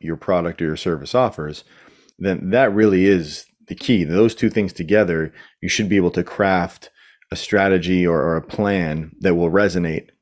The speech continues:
with your, with the target audience, correct?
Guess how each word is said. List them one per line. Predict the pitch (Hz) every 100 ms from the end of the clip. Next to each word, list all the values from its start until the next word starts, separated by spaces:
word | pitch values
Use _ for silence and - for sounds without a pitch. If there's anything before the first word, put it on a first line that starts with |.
| _ _
with | 95 87
your, | 85 82
with | 92 80
the |
target | - 92 85
audience, | 87 82 - 73 - - _ _ _
correct? | - 104 -